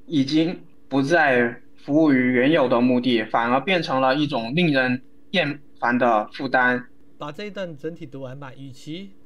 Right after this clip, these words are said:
Speaker 1: 啊，我这边卡了，等一下。
Speaker 2: 好。
Speaker 1: 与其改进策划和执行方法，不如改变派对的形式，限制参与人员，只邀请一些真正感兴趣的人，包括船主、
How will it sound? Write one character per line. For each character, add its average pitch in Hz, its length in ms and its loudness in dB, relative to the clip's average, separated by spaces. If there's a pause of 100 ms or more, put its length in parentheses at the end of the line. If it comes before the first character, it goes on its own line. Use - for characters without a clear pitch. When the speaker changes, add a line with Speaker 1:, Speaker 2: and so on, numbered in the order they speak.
(120)
Speaker 1:
啊， 127 120 0
我 123 140 2
这 165 140 2
边 156 340 2 (300)
卡 - 260 0
了， 104 240 -6
等 - 180 -2
一 113 60 -12
下。 113 260 0 (280)
Speaker 2:
好。 117 260 -20 (600)
Speaker 1:
与 151 120 4
其 165 420 2
改 139 180 2
进 156 360 4
策 170 240 0
划 135 280 2
和 135 200 0
执 143 200 -6
行 139 340 -2
方 156 220 0
法， 110 320 0
不 165 100 -6
如 147 220 -2
改 120 200 0
变 139 280 -2
派 156 160 -2
对 147 160 -4
的 117 180 -2
形 127 240 -8
式， 127 280 -6
限 180 240 -10
制 131 320 -4
参 175 240 -2
与 143 100 -2
人 120 200 -2
员， 113 360 -4
只 131 160 -6
邀 170 240 4
请 131 180 -6
一 139 60 -2
些 135 220 -2
真 180 160 -10
正 196 180 2
感 117 180 -2
兴 139 140 -6
趣 - 160 -8
的 123 140 -2
人， 110 200 -4 (380)
包 190 160 0
括 190 160 0
船 147 300 -2
主、 143 280 -4